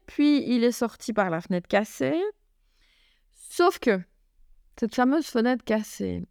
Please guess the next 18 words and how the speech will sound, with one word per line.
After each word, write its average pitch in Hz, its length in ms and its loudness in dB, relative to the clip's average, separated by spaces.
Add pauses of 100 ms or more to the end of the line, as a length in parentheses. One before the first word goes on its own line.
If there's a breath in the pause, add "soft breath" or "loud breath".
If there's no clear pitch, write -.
(160)
sur 214 160 -2
les 220 120 0
photos 269 640 0
du 220 240 -2
jour 247 320 0
du 220 140 -6
crime, 208 440 -2 (880)
il 196 100 -8
y 247 80 4
a 277 240 4
une 220 240 0
grosse 262 340 0
toile 240 240 0
d'araignée 208 720 0 (320)
qui - 120 -4
est - 60 -4
très 247 180 0
vieille 170 440 -2